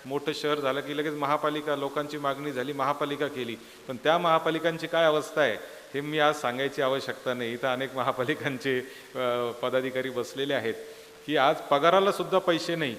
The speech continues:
ही वस्तुस्थिती महापालिकांमध्ये आहे. तीच परिस्थिती नगरपालिकेची आहे की नगरपालिकेला निदान शासनाचं मदत असल्यामुळं नगरपालिकेकडे पैसे आहेत.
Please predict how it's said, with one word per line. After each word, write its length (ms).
ही 100
वस्तुस्थिती 560
महापालिकांमध्ये 840
आहे. 160
तीच 160
परिस्थिती 440
नगरपालिकेची 760
आहे 120
की 120
नगरपालिकेला 640
निदान 360
शासनाचं 560
मदत 260
असल्यामुळं 580
नगरपालिकेकडे 640
पैसे 340
आहेत. 120